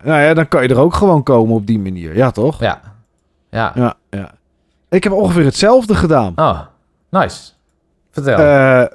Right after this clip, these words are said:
Speaker 1: zorgen dat je heel veel armor hebt. En dat je niet heel veel geraakt kan worden. En zelf heel erg krachtig wordt. Alleen, eh, ja, een game waar nul verhaal in zit. Waar geen lore in zit. Geen backstory.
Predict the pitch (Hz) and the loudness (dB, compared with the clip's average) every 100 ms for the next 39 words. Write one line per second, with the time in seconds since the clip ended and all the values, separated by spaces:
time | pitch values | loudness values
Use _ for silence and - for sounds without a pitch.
0 | - - 185 175 165 156 151 170 240 185 | -14 -2 0 0 0 -2 2 2 2 0
1 | 147 175 214 220 202 196 247 - - _ | 0 2 2 2 2 2 0 -6 -20 _
2 | _ _ _ _ - 151 151 135 135 123 | _ _ _ _ -2 0 0 2 4 4
3 | 120 - 135 175 190 151 156 123 139 135 | 2 -2 0 0 2 2 2 2 2 2
4 | 117 104 - 110 139 190 - 180 165 156 | 0 -2 -6 -2 0 0 0 0 0 2
5 | 160 156 156 - _ _ _ 147 123 180 | 2 2 0 -4 _ _ _ -2 2 2
6 | 180 156 156 127 - - 180 - 110 107 | 2 2 2 2 -2 -4 -2 -2 -4 -2
7 | 110 135 _ 123 135 131 123 113 117 110 | -2 -4 _ -2 0 2 0 -2 -2 0
8 | 98 - _ _ _ _ - 127 139 131 | -4 -10 _ _ _ _ -4 0 0 2
9 | 147 147 131 127 123 131 160 254 196 151 | 2 2 2 0 2 2 4 2 2 0
10 | 147 170 180 175 156 180 - _ _ _ | 2 2 2 2 2 0 -2 _ _ _
11 | _ 104 117 113 - - 220 196 170 165 | _ -8 -6 -8 -8 -2 -2 0 2 4
12 | 165 151 156 131 139 135 - _ _ _ | 4 4 2 2 0 0 -6 _ _ _
13 | - 156 151 120 135 - - 120 107 101 | -6 -2 0 0 -2 -2 -4 -2 0 -2
14 | 98 | -8